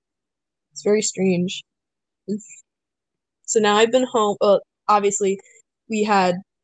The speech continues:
I had that episode, and it was supposed to go up, I guess, the Sunday after I got home, or it, I don't know, I don't remember, but it was supposed to go up, and I was very sick, <laughs> so we had to postpone it.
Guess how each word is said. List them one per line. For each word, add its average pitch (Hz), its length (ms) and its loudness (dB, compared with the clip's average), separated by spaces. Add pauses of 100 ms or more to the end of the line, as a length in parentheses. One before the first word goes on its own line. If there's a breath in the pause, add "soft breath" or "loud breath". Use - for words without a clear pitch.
(380)
I 208 80 0
had 247 240 -2
that 220 100 0
episode, 185 420 -4
and 175 80 -8
it 180 60 -8
was 214 140 -10
supposed 220 260 -2
to 202 80 -12
go 196 180 -2
up, 196 140 0 (720)
I 202 140 0
guess, 196 300 0
the 190 80 -14
Sunday 202 420 -8
after 185 400 -10
I 175 80 -10
got 175 180 -12 (100)
home, 185 460 -10 (220)
or 220 280 2 (280)
it, 190 240 0
I 202 140 0
don't 196 120 0
know, 156 160 -8
I - 40 -6
don't 185 100 -4
remember, 156 320 -6 (600 loud breath)
but 240 100 4
it 247 40 -4
was 240 100 -4
supposed 285 260 0
to 247 80 -2
go 233 160 4
up, 208 240 0
and 208 100 -6
I 202 100 -2
was 196 220 -8
very 202 240 -2
sick, 190 320 -2 (180)
<laughs> - 460 -2
so 226 240 -4
we 226 140 0
had 208 120 -10
to 226 140 -8
postpone 214 540 -12
it. 208 100 -14